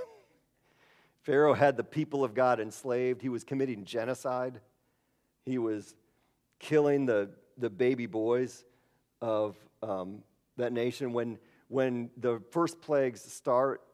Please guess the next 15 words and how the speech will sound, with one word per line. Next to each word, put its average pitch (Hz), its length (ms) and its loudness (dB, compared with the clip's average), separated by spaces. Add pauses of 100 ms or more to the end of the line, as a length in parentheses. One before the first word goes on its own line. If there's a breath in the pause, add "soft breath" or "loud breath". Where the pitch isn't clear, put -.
(120)
Pharaoh 127 300 0
resists, 113 680 -2
and 120 160 -6
then 127 100 0
he 127 80 0
lets 131 280 2
them 131 120 -2
go, 123 320 4
but 110 200 -6
then 120 200 0 (160)
Pharaoh 147 360 4
hardens 120 420 -2
his 107 160 -8
own 120 220 -2
heart 98 340 -4